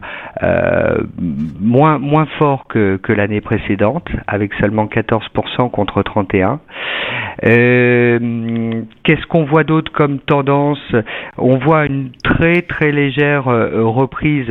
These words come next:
des bureaux, euh, où là encore, euh, les acteurs considèrent que ce sont, ce n'est pas le type d'actif qui va recevoir, euh, euh, ou qui va, euh, bénéficier d'un potentiel de croissance le plus important. Euh, pour autant,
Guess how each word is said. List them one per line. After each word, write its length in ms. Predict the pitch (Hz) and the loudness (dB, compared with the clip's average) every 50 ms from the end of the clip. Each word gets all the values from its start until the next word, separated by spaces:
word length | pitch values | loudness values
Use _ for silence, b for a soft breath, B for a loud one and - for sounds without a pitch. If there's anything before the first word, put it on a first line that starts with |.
| 110 - - | -4 -6 -6
des 180 | 107 107 110 | -4 -2 -2
bureaux, 480 | 104 104 107 107 101 113 120 147 180 185 B B B B B B B - - | -2 0 -2 0 2 2 2 0 -2 -6 B B B B B B B -4 0
euh, 680 | 110 113 110 110 110 110 110 107 107 107 107 104 104 101 98 | 0 2 2 2 2 2 0 2 2 2 0 0 0 0 -2
où 240 | 71 - 113 113 113 | -2 -2 -2 0 0
là 300 | 110 113 120 131 135 135 | 2 2 2 2 2 0
encore, 580 | 131 113 104 - - 135 131 131 135 127 - | 0 -2 -4 -2 0 2 2 2 2 0 0
euh, 100 | 117 101 | 0 0
les 220 | 104 107 110 104 120 | 2 0 0 0 0
acteurs 360 | 113 104 - - 139 131 127 | -2 -2 0 0 -2 -2 -2
considèrent 500 | - 117 110 - - - 107 120 127 120 | -4 -6 -6 -4 -6 -4 -2 -2 -2 -2
que 100 | - - - | -4 -6 -6
ce 80 | 117 104 - - | -6 -4 -2 -2
sont, 160 | 113 104 101 B B B B B B - - - - - | -2 -4 -4 B B B B B B -12 -10 -6 -2 0
ce 60 | 120 | 2
n'est 160 | 117 120 117 | 4 4 4
pas 160 | - - 175 | 4 2 2
le 120 | 170 143 123 | 2 2 0
type 320 | - - - 151 127 113 | -2 -4 -6 -6 -2 0
d'actif 420 | 131 127 120 - - - 139 139 - | 0 0 0 -2 -4 -6 -6 -6 -6
qui 120 | - - 113 | -4 -4 -2
va 140 | 104 110 107 | 0 0 0
recevoir, 760 | 104 117 110 - - 123 117 107 120 127 131 131 127 120 107 101 | 0 -2 -2 0 2 0 2 2 2 2 2 2 0 0 0 0
euh, 140 | 92 92 92 B B B B B - - | 0 -2 -4 B B B B B -4 -2
euh, 340 | 95 98 92 95 92 90 | 0 0 2 2 2 2
ou 120 | 101 98 98 | 0 0 -2
qui 180 | - - - | -2 -4 -4
va, 340 | 107 107 107 101 101 101 95 B B B B B - | 0 0 2 2 2 0 -2 B B B B B -6
euh, 180 | 95 92 90 | -2 0 0
bénéficier 720 | 92 98 123 139 147 143 135 - 135 127 - - - 139 | 0 0 0 0 2 0 -2 -2 -6 -6 -2 0 2 2
d'un 160 | 127 117 107 104 | 2 2 0 0
potentiel 500 | - 120 117 - 120 113 - - 135 117 | 0 0 0 2 0 0 0 -2 -2 0
de 80 | 113 | 0
croissance 420 | 104 - - 110 104 - 127 117 - - | 0 0 -2 -2 -2 -2 -2 -4 -2 0
le 100 | 139 139 | -2 -2
plus 240 | - - 127 117 110 | 0 0 0 0 0
important. 520 | 107 101 - 101 - - - 127 147 190 202 - B B B B B B B B B - - | 0 0 -2 -4 -2 -2 0 0 0 0 -4 -8 B B B B B B B B B 0 2
Euh, 220 | 104 107 113 113 110 - - | 4 4 4 2 0 0 2
pour 180 | 180 185 151 | 2 4 4
autant, 480 | 156 147 - - 196 208 214 208 180 | 4 4 4 2 2 2 2 -2 -4